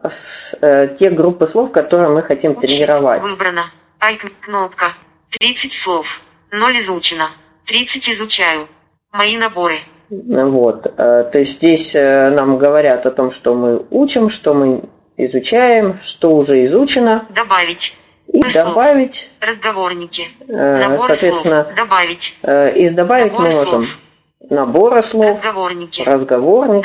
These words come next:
Speaker 2: Домой. Вклад. Разг-,
Speaker 1: Э,
Speaker 2: набор слов.
Speaker 1: набора слов — это, соответственно, просто слова,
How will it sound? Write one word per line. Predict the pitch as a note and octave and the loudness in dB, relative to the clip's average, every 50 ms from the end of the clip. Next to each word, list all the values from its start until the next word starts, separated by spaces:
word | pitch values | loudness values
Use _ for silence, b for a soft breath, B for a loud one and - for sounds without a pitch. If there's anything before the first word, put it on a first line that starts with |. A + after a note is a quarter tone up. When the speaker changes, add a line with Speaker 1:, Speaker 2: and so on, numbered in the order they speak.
| A3+ | 0
Speaker 2:
Домой. | - F#3+ F#3+ F3 F3 E3+ - _ _ _ _ _ _ | -2 -2 -2 -4 -6 -10 -16 _ _ _ _ _ _
Вклад. | - - - G#3 G3+ G3+ F#3 F3+ - - - _ | -20 -14 -6 -2 0 0 0 -2 -4 -10 -12 _
Разг-, | G#3+ - - - - - - - | -6 -2 -2 -2 -4 -4 -8 -8
Speaker 1:
Э, | G3+ | -6
Speaker 2:
набор | G3+ G3+ G3 G3+ A#3+ B3+ B3+ | -6 -4 -2 -2 -2 -2 0
слов. | A#3+ - D#3 E3+ | 0 0 0 0
Speaker 1:
набора | F3+ G3 F#3+ F#3 F3 D#3 D3 | 0 0 0 2 2 2 0
слов — | D3 - D#3 C#3+ C#3 - | 0 0 0 0 2 0
это, | C3+ C3 - D3+ D3 | -2 0 0 0 0
соответственно, | - - D3+ D3+ D3+ E3 D3 C3 C3 - - C3+ B2+ | 2 0 0 0 2 0 0 0 -2 -4 -4 -4 -4
просто | - - E3 C#3+ C3 - - B2+ | -2 0 0 0 0 -2 -6 -8
слова, | - - - D#3+ E3+ G3+ B3+ C#4 E4 F4 | -4 0 0 0 2 4 2 2 0 -2